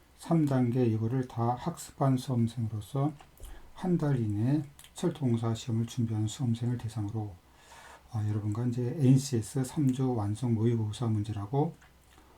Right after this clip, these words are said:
네이버 블로그, 바로 김 엔씨에스라는 요 네이버 블로그가 있죠. 거기서 여러분이 문제를 제가 업로드 시켜놓을 테니까 다운로드 받아서 여러분이 문제를 풀어보시기 바래요. 아, 그리고 이것은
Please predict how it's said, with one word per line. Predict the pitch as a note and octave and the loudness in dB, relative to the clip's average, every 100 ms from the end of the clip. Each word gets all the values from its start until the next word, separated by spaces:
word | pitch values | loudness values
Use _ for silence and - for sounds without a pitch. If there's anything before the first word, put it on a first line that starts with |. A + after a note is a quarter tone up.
| - _ - | -20 _ 0
네이버 | A#2+ A#2+ A#2 A2+ | 2 2 2 -2
블로그, | A2+ A#2 G#2 - A#2+ D3+ C#3+ | -2 -6 -6 -6 -2 -2 -2
바로 | A2 G2+ - | -6 -8 -10
김 | - C3+ C3 | -4 -2 4
엔씨에스라는 | A#2+ C3 B2+ A#2 - A2+ A#2+ A#2+ - - - - - | 4 6 2 0 -2 0 0 -2 -8 -20 -20 -20 -2
요 | A#2+ A2 | 0 4
네이버 | B2 B2 A#2+ | 4 4 2
블로그가 | A#2+ A2+ A2+ G#2+ | 0 0 0 -2
있죠. | - B2 | -4 -6
거기서 | - G#2+ - A#2+ A2 | -4 -6 -4 -2 -2
여러분이 | G2+ G#2+ A#2 | -4 -2 -2
문제를 | G#2 A2 A#2+ B2 C#3 - - _ - | -2 -2 -2 -2 -4 -10 -20 _ -4
제가 | A2+ A2+ A#2 C#3+ - - _ | -2 0 -2 -4 -18 -20 _
업로드 | F3 B2 C3+ B2+ - | 2 6 6 4 0
시켜놓을 | - D#3 A#2+ | -2 0 0
테니까 | - G#2+ B2+ G#2+ | -2 -2 -2 -2
다운로드 | - C#3+ C3 A#2+ A2+ G2 | -2 0 2 2 -2 -6
받아서 | G2 F#2+ C3 | -8 -8 -6
여러분이 | G#2+ G2 A2+ A2+ | -6 -4 -2 0
문제를 | G#2 A2 G#2+ | 0 0 -2
풀어보시기 | - E3+ C3+ - G2+ | -2 -2 -2 -4 -6
바래요. | F#2 A2+ E3+ - - - - - - - - - | -4 -2 -2 -4 -20 -20 -20 -20 -20 -20 -8 -2
아, | A#2 | 0
그리고 | B2+ C#3+ | 2 4
이것은 | D3+ B2+ C#3+ E3+ | 4 4 4 2